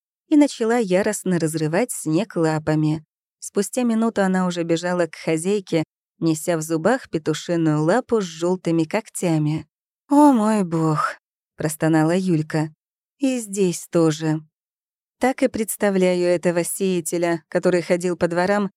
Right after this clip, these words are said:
и разбрасывал через заборы запчасти от бедолаги Елизара", — хмыкнула Вера.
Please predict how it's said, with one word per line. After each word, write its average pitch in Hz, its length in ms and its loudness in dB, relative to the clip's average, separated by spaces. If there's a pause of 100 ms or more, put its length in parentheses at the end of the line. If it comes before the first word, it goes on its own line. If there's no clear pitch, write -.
(180)
и 180 80 -2
разбрасывал 175 720 0
через 165 320 -4
заборы 180 400 0
запчасти 175 600 -4
от 165 140 0
бедолаги 175 560 0
Елизара", — 170 760 -2 (360)
хмыкнула 160 600 0
Вера. 160 400 -2